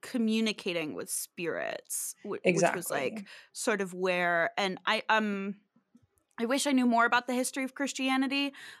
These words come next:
Speaker 1: but people who know about the history of Christianity know that this is also a period of time where, um, practices of, like,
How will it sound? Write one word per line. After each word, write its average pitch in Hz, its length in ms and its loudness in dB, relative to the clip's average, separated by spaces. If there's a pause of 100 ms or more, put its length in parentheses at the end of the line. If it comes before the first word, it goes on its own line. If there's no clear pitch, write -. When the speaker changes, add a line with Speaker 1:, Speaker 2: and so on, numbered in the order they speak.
Speaker 1:
but 190 240 2
people 220 280 0
who 214 140 0
know 190 200 4
about 214 220 2
the 233 60 -2
history 233 300 -2
of 220 80 -6
Christianity 214 640 -4
know 190 400 2
that 180 300 -2
this 196 180 -2
is 185 140 -2
also 180 340 -2
a 175 60 -6
period 180 340 -4
of 180 100 -8
time 175 460 0
where, 175 360 -2 (460)
um, 113 640 0 (320)
practices 185 680 -2
of, 170 120 -10
like, 156 220 -6